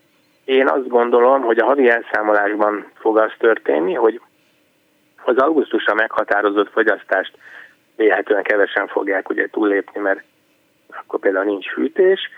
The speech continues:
de minden esetre, amikor egy adott hónapban, az adott hónapra jutó fogyasztást valaki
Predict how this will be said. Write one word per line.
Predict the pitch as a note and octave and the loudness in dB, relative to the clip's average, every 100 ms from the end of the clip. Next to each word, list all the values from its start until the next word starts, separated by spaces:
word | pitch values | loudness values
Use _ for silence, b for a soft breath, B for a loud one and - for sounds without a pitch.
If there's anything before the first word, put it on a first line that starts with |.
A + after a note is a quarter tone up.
| B _ | B _
de | B2+ | 2
minden | E3 A2 | 4 2
esetre, | B2+ A#2+ | 0 0
amikor | A#2 G#2+ A2+ | -2 2 0
egy | A2+ | 2
adott | - C3 - | 2 2 0
hónapban, | - A2+ G2 F#2 F#2+ G2 | 2 2 2 0 -2 -4
az | F2+ | -4
adott | F#2+ A2+ - | -2 0 -2
hónapra | - A2 G2+ F#2+ G2+ | 0 0 0 0 0
jutó | G#2 G#2+ - G#2 | 0 -2 -4 -2
fogyasztást | A2+ A2 F#2+ - G2+ - | 0 0 -2 -2 -4 -2
valaki | G#2+ G#2 F#2 - G2+ | 0 2 0 -2 -10